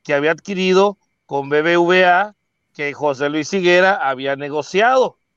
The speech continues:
El corajillo que le trae a Mauri a José Luis Higuera es precisamente porque le robó,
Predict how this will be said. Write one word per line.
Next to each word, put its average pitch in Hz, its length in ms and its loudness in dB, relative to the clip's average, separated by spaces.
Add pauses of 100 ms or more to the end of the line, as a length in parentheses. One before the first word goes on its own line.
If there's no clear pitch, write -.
(320)
El 151 140 -6
corajillo 190 560 -2
que 247 100 -6
le 208 100 0
trae 208 220 2
a 233 80 0
Mauri 220 340 0
a 214 40 0
José 165 260 -4
Luis 180 220 -6
Higuera 208 480 2 (500)
es 180 140 -6
precisamente 214 760 -2
porque 160 680 -4 (220)
le 175 240 2
robó, 185 600 2